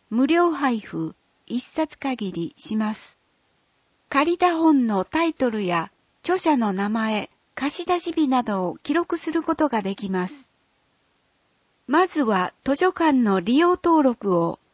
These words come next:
本を借りたり、電子書籍サービスを利用したりするには、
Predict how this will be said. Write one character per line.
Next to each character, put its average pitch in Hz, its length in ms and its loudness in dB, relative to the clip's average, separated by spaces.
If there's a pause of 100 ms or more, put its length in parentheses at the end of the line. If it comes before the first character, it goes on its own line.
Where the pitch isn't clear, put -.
(1040)
本 370 280 6
を 294 100 6
借 262 240 -2
り 262 40 -6
た 240 200 -2
り、 180 240 -4 (400)
電 349 260 4
子 370 160 -4
書 339 160 -2
籍 370 260 -4
サ 349 260 2
ー 320 40 2
ビ 277 140 0
ス - 240 -6
を 190 160 2
利 240 180 -2
用 359 220 2
し - 100 -10
た 330 140 2
り 285 80 -2
す 247 180 -8
る 240 120 -2
に 226 160 -2
は、 175 220 -2